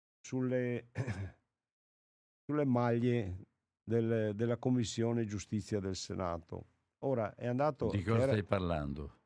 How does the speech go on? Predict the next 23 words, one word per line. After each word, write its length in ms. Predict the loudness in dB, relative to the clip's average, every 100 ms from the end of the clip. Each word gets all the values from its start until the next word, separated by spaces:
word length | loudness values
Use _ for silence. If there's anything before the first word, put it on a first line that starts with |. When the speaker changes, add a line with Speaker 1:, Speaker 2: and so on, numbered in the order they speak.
| -4
Speaker 1:
Allora, 340 | 0 2 2
il 40 |
decreto 360 | 0 2 2 2
ingiuntivo 760 | 2 0 0 -2 0 -2 -4
si 140 | -8 -8
chia-, 320 | -6 -6 -10
si, 800 | -10 -6 -4 -4 -4 -6 -8 -12
si, 420 | -12 -8 -6 -6 -8 -18 -20 _ _ _ _ _ _ _ -2
allora, 340 | 2 4 2 -2 -10 _ _ _
la 140 | 2 4
Lega 560 | 6 4 4 2 2 -4 _ _ _ _ _ _ -4
nel 160 | -2
duemiladiciotto 960 | 2 2 4 2 0 2 0 0 0 0
aveva 260 | 2 0
presentato 560 | 0 0 0 2 0 -2
con 260 | -4 -4 -2
primo 280 | 0 2 2
firmatario 760 | 2 2 2 2 2 2 0
Andrea 320 | -2 -2 0
Ostellari, 600 | 0 -2 0 2 0 -2
senatore 540 | -2 -2 -2 -2 -2 -2
di 120 | -4
Padova, 640 | -4 -4 -2 -2 -2 -4